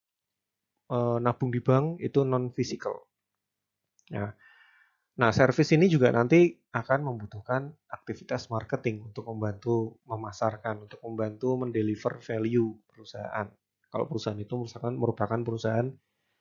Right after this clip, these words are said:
service atau perusahaan jasa. Kemudian goods, ya, jadi yang tangible itu biasanya disebut sebagai goods,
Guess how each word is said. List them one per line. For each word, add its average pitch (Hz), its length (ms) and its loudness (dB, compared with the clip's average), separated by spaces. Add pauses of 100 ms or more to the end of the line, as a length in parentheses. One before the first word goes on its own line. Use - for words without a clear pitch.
(120)
service - 480 2
atau 107 160 0
perusahaan 113 400 0
jasa. 98 480 0 (1120)
Kemudian 147 560 6 (320)
goods, - 480 6 (480)
ya, 104 240 -10
jadi 117 480 0 (320)
yang 120 240 -2
tangible 123 480 -2
itu 127 160 -2
biasanya 120 320 -2
disebut 117 320 -6
sebagai 110 400 -8
goods, - 560 -8